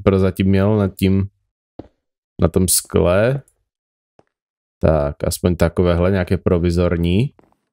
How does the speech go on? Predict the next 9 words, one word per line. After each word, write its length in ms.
Tak, 460
tím 220
pádem 380
takhle 420
začneme 420
stavět 440
tady 480
ty 80
bloky. 920